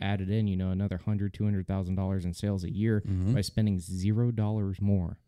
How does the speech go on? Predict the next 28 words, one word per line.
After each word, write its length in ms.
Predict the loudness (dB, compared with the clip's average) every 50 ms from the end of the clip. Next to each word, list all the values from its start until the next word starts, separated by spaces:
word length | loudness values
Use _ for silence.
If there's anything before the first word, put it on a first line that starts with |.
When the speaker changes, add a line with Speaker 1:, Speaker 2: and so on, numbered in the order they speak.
| _ _ _ _ _ _ -16 -6
Speaker 2:
Just 240 | 0 0 0 2 2
by 120 | 0 0
seeing 260 | 0 2 0 0 0 0
what 140 | 0 0
works 240 | 0 -2 -2 -2 -2
and 100 | -2 -4
what 80 | -4 -2
doesn't. 260 | -4 -4 -4 -2 -4
Speaker 1:
Yeah, 120 | -4 -4 -4 -8 -10
changing 400 | -2 0 2 2 2 2 0 0
a 40 | -2
few 300 | -4 -2 0 2 2 2
colors, 500 | 0 -2 -2 0 0 2 2 0 0 0
headline, 560 | 0 0 0 2 0 2 2 2 2 2 2
Speaker 2:
Yep. 80 | 4
Speaker 1:
maybe 180 | 4 4 4 4
making 320 | 2 0 -2 0 0 0
your 140 | 0 0 -2
text 320 | -2 -4 -4 -4 -4 -6 -2
smaller 340 | -2 0 0 0 0 0
Speaker 2:
It's 140 | 0 0 2
Speaker 1:
or 20 | 2
Speaker 2:
having 160 | 4 6 6
the 100 | 6 6 6
Speaker 1:
bigger. 80 | 4
Speaker 2:
eyes 200 | 4 4 2 0
for 140 | 0 -2 0
that. 260 | 0 0 -2 -4 -6